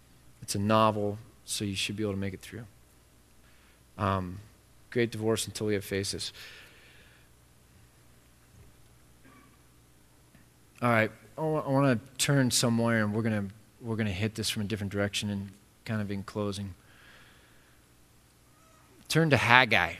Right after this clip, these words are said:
Turn to Haggai. I've been waiting for five years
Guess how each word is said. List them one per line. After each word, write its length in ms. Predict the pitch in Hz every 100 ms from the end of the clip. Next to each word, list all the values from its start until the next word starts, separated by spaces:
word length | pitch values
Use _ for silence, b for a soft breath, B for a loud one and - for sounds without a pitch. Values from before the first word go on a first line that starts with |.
| - - - - - - - - - - - - - - - - - - - - - - - -
Turn 220 | 131 123
to 60 | 107
Haggai. 360 | 107 101 98 - - - - - - - - - - - - - - - - -
I've 100 | 120
been 180 | 110 110
waiting 380 | 113 123 123 117
for 160 | - 95
five 540 | - 135 131 135 113
years 540 | 117 110 107 95 -